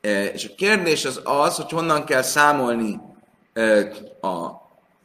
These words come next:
hetven évet, Jeruzsálem pusztulásától, Jehoiakim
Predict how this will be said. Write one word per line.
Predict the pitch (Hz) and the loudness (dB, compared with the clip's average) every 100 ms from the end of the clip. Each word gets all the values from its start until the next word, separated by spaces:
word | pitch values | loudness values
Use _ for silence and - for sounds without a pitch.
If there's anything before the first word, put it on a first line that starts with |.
| _ 123 | _ 0
hetven | 139 139 117 | 0 2 0
évet, | 104 113 180 196 147 | 0 2 2 2 0
Jeruzsálem | 151 131 120 104 | 0 0 -2 -4
pusztulásától, | 123 - 147 139 139 151 147 - 165 160 | -8 -6 0 2 2 0 0 0 -4 0
Jehoiakim | 139 127 127 117 - 113 104 | 0 2 0 0 -4 -8 -8